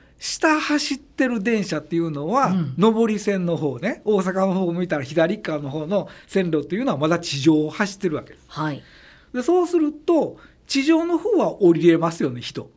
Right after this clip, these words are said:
Speaker 2: はい。
Speaker 1: そうすると、高架に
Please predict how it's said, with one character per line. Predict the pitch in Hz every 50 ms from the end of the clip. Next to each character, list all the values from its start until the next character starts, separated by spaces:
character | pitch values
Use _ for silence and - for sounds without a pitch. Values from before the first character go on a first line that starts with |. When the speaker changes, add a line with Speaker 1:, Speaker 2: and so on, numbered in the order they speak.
| _ _ _ _ _ _ _
Speaker 2:
は | - - 151 139
い。 | 123 - - _ _ _ _ _ _ _ _ _
Speaker 1:
そ | - - 330
う | 311
す | 311 -
る | -
と、 | - 247 226 - - - _ _ _ - - - _ _ _
高 | - - 254 294 294 294
架 | 294 359 370 403
に | 427 466